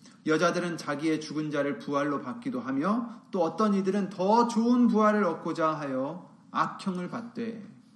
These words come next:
구차히 면하지 아니하였으며, 더 나은 부활을 받기 위해서, 더 좋은 부활을 얻고자 하여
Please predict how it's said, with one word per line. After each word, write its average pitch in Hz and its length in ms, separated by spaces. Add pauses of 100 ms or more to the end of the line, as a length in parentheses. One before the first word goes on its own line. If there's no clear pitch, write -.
(400)
구차히 196 600
면하지 147 460
아니하였으며, 143 840 (1300)
더 175 360
나은 151 440
부활을 135 440
받기 117 340
위해서, - 380 (460)
더 190 220
좋은 185 380
부활을 151 380
얻고자 127 440
하여 123 320